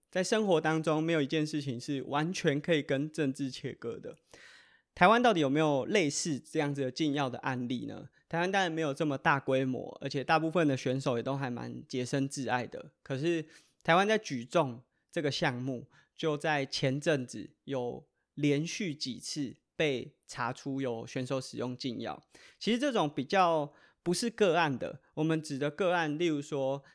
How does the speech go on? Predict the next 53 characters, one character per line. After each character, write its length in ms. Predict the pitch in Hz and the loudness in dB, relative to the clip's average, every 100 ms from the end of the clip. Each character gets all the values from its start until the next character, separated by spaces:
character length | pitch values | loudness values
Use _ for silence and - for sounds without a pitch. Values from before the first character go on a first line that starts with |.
| _ | _
张 160 | - 160 | 0 2
泰 140 | 175 | 4
山 180 | 160 160 | 2 0
在 100 | 170 | 0
打 160 | 170 120 | 0 -2
国 200 | - 131 | -2 -4
际 120 | 156 | -2
赛 180 | 147 143 | 0 -2
的 60 | |
时 80 | 135 | 0
候 120 | 139 | -2
也 60 | 143 | 0
有 100 | 143 | 0
被 320 | - 151 135 | 0 0 0
测 280 | - 262 175 | 2 6 6
出 300 | 135 - 151 | 2 -2 -2
有 140 | 135 | 0
使 180 | 131 - | -2 -4
用 200 | 123 135 | -4 -4
禁 260 | 131 135 120 | -2 -4 -2
药。 200 | 117 - | -4 -4
那 120 | 170 | -4
当 140 | 185 208 | 2 4
然 160 | 180 | 2
后 140 | 165 185 | 2 2
来 160 | 139 | 2
可 120 | 127 135 | 0 -4
能 100 | 120 | -4
是 140 | 160 | -6
因 200 | 143 156 | -4 -4
为 180 | 156 139 | -2 -4
他 160 | 147 | -4
当 220 | 143 151 151 | -4 -2 -4
时 440 | - 117 117 120 - | -8 -10 -10 -12 -16
有 380 | - 123 117 98 | -8 -6 -4 -6
生 220 | 135 156 | -2 0
育 140 | 156 151 | 0 -2
计 280 | 151 139 120 | -4 -4 -4
划， 340 | 135 110 - - | -4 -6 -8 -14
然 100 | 120 | -8
后 140 | 131 | -4
没 120 | 139 | 0
有 120 | 160 | 0
发 260 | 135 139 127 | 0 -2 -2
现 320 | - 143 120 - _ | -2 -2 -2 -10 _
这 120 | 165 | -2
个 80 | 135 | 0
是 120 | 143 | -2
禁 200 | 143 139 | -2 0
用 200 | 139 135 | 0 -4
物 220 | 120 131 | -6 -8
质。 300 | - - - - - - - _ | -8 -16 -18 -20 -20 -20 -20 _
那 360 | 143 131 117 | -8 -8 -8